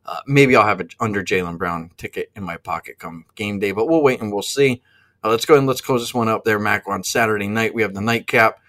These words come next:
Grizzlies, Warriors, Warriors minus seven. We have a total of two twenty-five. I'll tell you, man, I really like the under in this game for a couple of reasons. I think one of the reasons is Ja Morant.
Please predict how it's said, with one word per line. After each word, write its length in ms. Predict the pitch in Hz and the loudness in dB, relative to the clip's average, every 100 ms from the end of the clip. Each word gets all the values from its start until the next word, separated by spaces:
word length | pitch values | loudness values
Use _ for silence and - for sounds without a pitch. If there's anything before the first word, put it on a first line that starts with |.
| _ _ _ | _ _ _
Grizzlies, 560 | - 143 127 135 117 95 | 2 2 4 -2 -2 -4
Warriors, 640 | 110 120 123 113 110 98 | 2 4 4 4 0 -4
Warriors 460 | 104 117 123 113 107 | 0 2 2 0 -2
minus 340 | 110 98 90 | -2 -4 -6
seven. 520 | - 147 151 147 147 - _ _ _ | -2 2 4 4 0 -4 _ _ _
We 80 | 113 | -4
have 100 | 101 | -2
a 40 | |
total 400 | 101 - 123 113 | -4 -2 2 2
of 100 | 98 | 0
two 220 | - 123 | -4 -8
twenty-five. 840 | 107 117 107 98 - 98 101 98 92 _ _ _ _ _ _ | -8 -6 -6 -8 -4 -2 0 -2 -10 _ _ _ _ _ _
I'll 100 | - | -4
tell 140 | - 156 | 2 2
you, 80 | |
man, 160 | 110 104 | 2 2
I 60 | 143 | 2
really 400 | 170 240 214 131 | 2 4 6 6
like 320 | 110 117 - | 4 2 0
the 160 | 104 - | -12 -4
under 340 | 113 113 107 | 0 2 0
in 120 | 95 95 | 0 -4
this 180 | 90 | -6
game 440 | - 104 98 95 95 _ _ _ _ | -8 -6 -6 -6 -10 _ _ _ _
for 240 | - 151 131 | 2 6 6
a 40 | |
couple 280 | - 151 120 | 6 2 2
of 60 | |
reasons. 380 | 107 117 95 90 | 2 0 -2 -2
I 100 | 107 | 0
think 180 | 135 175 | 0 0
one 200 | 123 123 | 0 2
of 100 | 110 | 2
the 120 | 95 | 0
reasons 440 | 90 95 92 92 92 | -2 -4 -6 -6 -6
is 260 | 90 85 - _ _ _ _ _ - | -6 -8 -16 _ _ _ _ _ 2
Ja 140 | 120 | 4
Morant. 420 | 117 104 90 76 | 4 0 -2 -6